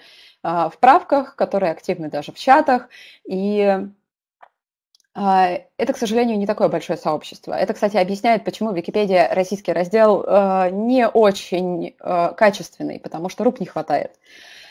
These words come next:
А, и, опять же, это объясняет, э, почему большая часть статей, э, содержит какую-то ерунду и, э, до сих пор не правятся. Эти статьи, как правило,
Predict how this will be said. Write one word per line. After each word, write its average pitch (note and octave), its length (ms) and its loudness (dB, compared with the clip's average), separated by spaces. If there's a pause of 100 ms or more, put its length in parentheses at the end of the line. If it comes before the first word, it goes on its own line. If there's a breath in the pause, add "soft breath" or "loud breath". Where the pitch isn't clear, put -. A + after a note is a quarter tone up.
(200 loud breath)
А, E3+ 680 6
и, G#3 240 0
опять G3+ 460 2
же, F3 100 -2
это E3+ 180 -2
объясняет, G#3 760 -2
э, F3+ 520 -2
почему G3+ 560 -4 (400)
большая F#3 560 -2
часть F#3 220 -4
статей, C#4+ 580 0
э, F#3 460 2
содержит G#3+ 360 -4
какую-то G3+ 380 -6
ерунду G3 720 -2
и, G#3+ 580 -2 (540 soft breath)
э, F#3+ 260 0
до G3+ 80 -2
сих G3 140 -8
пор A3+ 160 0
не G#3 80 -2
правятся. F#3+ 440 0
Эти E3 120 -6
статьи, G3+ 260 -6
как F#3+ 160 -4
правило, E3 600 0